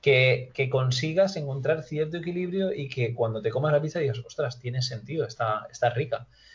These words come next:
Obviamente, lo que dice Joe, tú le pones a una pizza queso cabrales y chorizo, pues sabe a queso cabrales y chorizo y te fumas cuatro puros. Pero si encuentras un cierto equilibrio, por ejemplo, la que probé de morcilla que habéis comentado,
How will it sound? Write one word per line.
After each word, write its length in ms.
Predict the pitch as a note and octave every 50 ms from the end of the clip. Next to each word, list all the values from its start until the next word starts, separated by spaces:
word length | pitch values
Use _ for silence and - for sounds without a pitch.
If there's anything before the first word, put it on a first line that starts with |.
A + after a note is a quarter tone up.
| _ _
Obviamente, 640 | - A#2 A#2+ A#2+ C3 B2+ B2 C3+ C#3+ C#3+ C#3 - -
lo 120 | A#2+ A#2
que 80 | A2+ A2
dice 280 | G#2+ A2+ A2+ A2+ A#2 A2+
Joe, 160 | B2 A#2+ G#2 G2+
tú 100 | A#2 G#2+
le 80 | G#2+
pones 240 | G#2 A#2 A2+ G#2+ A2
a 40 | A#2
una 120 | A2 G#2+
pizza 360 | - C3+ B2 - A2 F#2+ - _ _ _ _
queso 240 | - A#2+ A2+ B2 A#2
cabrales 580 | B2 A#2 B2 C3 C3 B2 G#2 F#2+ - - - _ _ _ _ _ -
y 380 | B2 A2+ A2 G#2+ G#2+ G#2 G2+
chorizo, 600 | - - G2 G2 A2+ A#2 A2+ D3 D#3 - - - _ _
pues 180 | - - -
sabe 200 | - G2 G2 F#2+
a 40 | F#2+
queso 180 | F#2+ F#2+ - G2+
cabrales 460 | G#2 G2 G2+ G2+ G#2 B2 B2+ B2+ B2 -
y 80 | B2+ -
chorizo 420 | - G#2 F#2+ G#2 G2+ - - A#2
y 180 | A#2 A2+ A2 G#2
te 100 | - A2+
fumas 240 | - A2 G#2+ A2 G#2+
cuatro 260 | - A#2+ G#2 - G2
puros. 360 | A2 A2+ - - G2 - - _ _ - - - - - B2+
Pero 320 | - C3 A#2 A2+ A2 - A#2 - _ -
si 260 | - - - - C3+
encuentras 420 | A#2+ A#2+ A#2 C#3 C#3 D3 D#3 D3+ -
un 160 | F3 E3 D#3
cierto 280 | D#3 - E3+ D#3+ D#3+ E3+
equilibrio, 400 | D3+ D#3 E3 F3 F3 E3 E3 D3
por 100 | C#3+ C#3
ejemplo, 300 | B2 - D#3 D#3 D3+ C#3+
la 100 | C3+ B2
que 120 | A#2+ A#2+
probé 240 | A2 A#2 A#2 B2 C3+
de 80 | D3 D3
morcilla 360 | C#3 B2+ B2+ C3 D3 C#3+ C#3
que 160 | C3 B2+ B2+
habéis 220 | A#2+ A#2+ B2 B2+
comentado, 560 | B2+ C3 B2+ A#2+ A#2+ B2 C#3+ C#3+ C#3 D#3 -